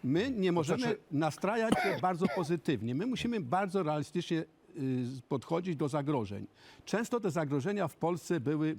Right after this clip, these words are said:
Speaker 1: minimalizowane. I dzisiaj, że nie będziemy sobie mówić wprost, w debacie publicznej, jeżeli o tym politycy mówią i wojskowi są angażowani, to musimy przyjmować największe zagrożenia.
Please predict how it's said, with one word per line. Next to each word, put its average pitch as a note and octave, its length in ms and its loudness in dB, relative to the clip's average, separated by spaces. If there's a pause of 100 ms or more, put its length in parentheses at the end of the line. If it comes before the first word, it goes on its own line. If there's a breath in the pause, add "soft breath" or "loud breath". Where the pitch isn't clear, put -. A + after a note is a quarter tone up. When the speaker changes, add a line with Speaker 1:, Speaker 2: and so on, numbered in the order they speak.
Speaker 1:
minimalizowane. C#3 920 -2 (720)
I C#3 80 0
dzisiaj, G#3 400 2
że E3+ 120 2
nie F3+ 100 4
będziemy F#3 300 2
sobie G3+ 220 0
mówić G3 300 -2
wprost, G#2 400 -2
w A#2 60 -8
debacie D#3+ 380 0
publicznej, D#3+ 440 -2
jeżeli B2+ 260 0
o D3 120 0
tym B2+ 200 -2
politycy C3+ 500 -2
mówią G2+ 340 -4
i A#2+ 100 -4
wojskowi C#3+ 440 -2
są C3+ 160 -2
angażowani, B2 680 -2 (360)
to D3+ 120 2
musimy G3 380 -2
przyjmować G3+ 440 -2
największe F3 500 0
zagrożenia. E3+ 640 0